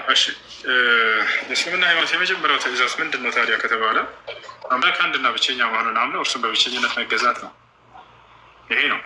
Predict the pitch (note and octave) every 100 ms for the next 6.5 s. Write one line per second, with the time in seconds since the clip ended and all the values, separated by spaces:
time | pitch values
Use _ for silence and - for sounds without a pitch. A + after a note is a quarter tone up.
0 | - C#3 C#3 A#2+ A2+ G#2 A#2+ F3+ - -
1 | - - A2 G#2+ C#3+ A#2+ C3 C3 B2 A#2+
2 | C3+ C#3+ A2+ G#2+ G#2+ A2+ C3 - - -
3 | - - _ - B2+ C#3 - - A#2 -
4 | D#3 - - - - - - - - -
5 | - - A#2 A2 A2 - B2 C3+ C#3 B2
6 | - C3 C#3+ A#2+ A#2